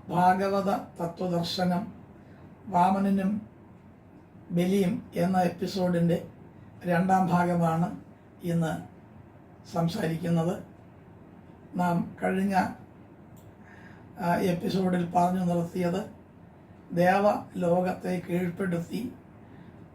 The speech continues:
മഹാബലി ഇന്ദ്രപുരി നിരായാസം അധീനമാക്കി എന്ന കാര്യമാണ്.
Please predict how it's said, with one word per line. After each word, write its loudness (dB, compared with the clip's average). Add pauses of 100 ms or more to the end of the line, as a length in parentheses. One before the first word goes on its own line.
മഹാബലി 2 (1400)
ഇന്ദ്രപുരി 2 (200)
നിരായാസം 4 (220)
അധീനമാക്കി -2 (460)
എന്ന -4
കാര്യമാണ്. -2